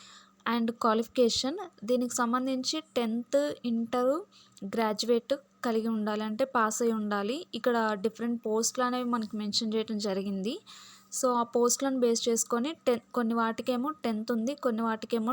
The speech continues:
ట్వెల్త్, కొన్నిటికేమో డిగ్రీ ఉంది క్వాలిఫికేషన్ అనేది. ఇక్కడ చూడండి మీరు ఒకసారి, హైకోర్టుకు సంబంధించిన డిఫరెంట్ కేటగిరీస్‌లో, అంటే డిఫరెంట్, డిఫరెంట్ types of జాబ్స్‌ని రిలీజ్ చేయడం జరిగింది.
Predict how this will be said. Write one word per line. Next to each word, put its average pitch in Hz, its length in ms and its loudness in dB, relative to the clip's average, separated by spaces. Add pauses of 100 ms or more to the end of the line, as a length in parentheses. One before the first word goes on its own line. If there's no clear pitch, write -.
ట్వెల్త్, 220 460 0 (540)
కొన్నిటికేమో 247 640 0
డిగ్రీ 226 400 -2
ఉంది 214 260 -2
క్వాలిఫికేషన్ 220 680 -2
అనేది. 202 300 -2 (840)
ఇక్కడ 254 240 4
చూడండి 247 360 6
మీరు 214 200 2
ఒకసారి, 208 480 2 (160)
హైకోర్టుకు 269 640 4
సంబంధించిన 240 640 0 (140)
డిఫరెంట్ 254 640 0 (120)
కేటగిరీస్‌లో, 226 720 0
అంటే 220 260 -4
డిఫరెంట్, 220 380 -2
డిఫరెంట్ 214 360 -6
types 220 300 -2
of 233 140 -2
జాబ్స్‌ని 226 600 0
రిలీజ్ 226 360 2
చేయడం 233 280 -2
జరిగింది. 208 560 -2